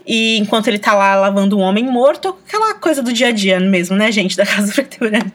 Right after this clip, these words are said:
E ela pede pra usar um dos rostos, né, pra poder fazer o trabalho, mas o Jaqen diz que a Arya não está pronta pra isso e tal. E ela diz, então, que, tipo, ó, a Lady Crane é uma boa atriz, ela parece ser uma mulher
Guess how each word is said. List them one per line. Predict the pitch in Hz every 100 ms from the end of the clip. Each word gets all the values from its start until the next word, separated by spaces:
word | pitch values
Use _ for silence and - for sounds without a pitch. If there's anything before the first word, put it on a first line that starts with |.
| -
E | 220 226 233 240 247
ela | 254 320
pede | - 269 269 285
pra | - 285 285
usar | 302 240 247 294
um | 339
dos | 240 233
rostos, | - 202 185 - 185
né, | 190 202 233
pra | 214 208
poder | - 196 190
fazer | 202 185
o |
trabalho, | 185 202 175 160 160
mas | 165
o |
Jaqen | 180 185 180 185
diz | 185 185
que | -
a | 185
Arya | 175 175
não | 175 202
está | 202 202
pronta | - 180 175
pra | 190 208 233
isso | 208 220 233 - 233 -
e | 220
tal. | - - -
E | 311
ela | 349 370
diz, | 269 285 330 330
então, | 320 311 233 233 240 269 262
que, | - -
tipo, | - - 254
ó, | 240 196
a | 175
Lady | 185 214 262
Crane | - 277 311 330
é |
uma | 320 330
boa | 262 330 359
atriz, | 359 196 180 170
ela | 185 196
parece | 196 240 262
ser | -
uma | 311
mulher | 311 311 311 359